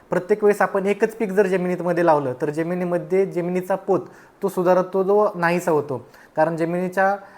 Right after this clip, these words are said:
रासायनिक क्रिया घडल्यामुळे आपल्या जमिनीमध्ये पोत नाहीसा होतो, त्याच्यामुळे ते एक महत्त्वाचं आहे.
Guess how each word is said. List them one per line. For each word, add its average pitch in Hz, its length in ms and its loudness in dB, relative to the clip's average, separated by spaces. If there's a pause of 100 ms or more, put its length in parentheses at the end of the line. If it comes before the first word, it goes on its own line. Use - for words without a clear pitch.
(120)
रासायनिक 175 500 0
क्रिया 180 200 2
घडल्यामुळे 170 520 0
आपल्या 165 280 0
जमिनीमध्ये 160 560 -4
पोत 175 200 -6 (480)
नाहीसा 165 300 0
होतो, 151 160 0
त्याच्यामुळे 165 440 -4
ते 180 60 2
एक 180 80 0
महत्त्वाचं 156 400 -4
आहे. 135 180 -6